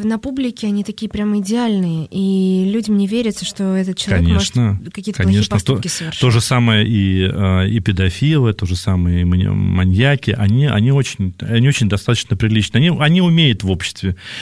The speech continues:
Speaker 2: а, себя сдерживать, и они умеют в обществе себя подавать. А, <clears throat> следующее, следующий миф, или вот следующая такая отмазка, которая существует вот в обществе,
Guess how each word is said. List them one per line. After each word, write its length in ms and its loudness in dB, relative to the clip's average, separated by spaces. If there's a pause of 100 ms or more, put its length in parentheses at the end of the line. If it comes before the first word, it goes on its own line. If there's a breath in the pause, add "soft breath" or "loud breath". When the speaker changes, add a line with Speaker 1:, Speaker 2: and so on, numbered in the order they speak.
(180 loud breath)
Speaker 2:
а, 300 2
себя 420 0
сдерживать, 720 2
и 60 -2
они 200 4
умеют 520 2
в 100 0
обществе 320 -2
себя 260 -2
подавать. 520 0 (640 loud breath)
А, 260 2 (220)
<clears throat> 220 2
следующее, 800 0 (840)
следующий 440 2
миф, 260 2
или 100 4
вот 140 0
следующая 380 0
такая 240 -2
отмазка, 720 0
которая 400 0
существует 920 -2
вот 220 -4
в 100 -2
обществе, 520 0